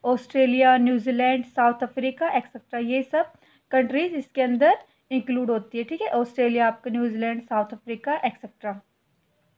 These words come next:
ठीक है। अब देखिए, rearing of sheep मैंने ये बताया था, इसके अलावा भी कई <clears throat>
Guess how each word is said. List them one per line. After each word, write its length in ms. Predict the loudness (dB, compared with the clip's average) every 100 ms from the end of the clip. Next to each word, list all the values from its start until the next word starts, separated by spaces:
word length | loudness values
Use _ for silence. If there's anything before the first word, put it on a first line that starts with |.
| _ _ _ _ -10
ठीक 100 | -8
है। 80 | 0
अब 140 | 0 2
देखिए, 300 | 0 2 0
rearing 360 | 2 2 2
of 100 | 0
sheep 160 | 0 2
मैंने 180 | 2 2
ये 80 |
बताया 140 | 2 0 -2
था, 220 | -8 -8
इसके 300 | -8 -4 -4
अलावा 480 | -2 4 4 6 2
भी 200 | 0 -6 -2
कई 260 | -2 -2 -10 _ _ _ -4
<clears throat> 180 | 0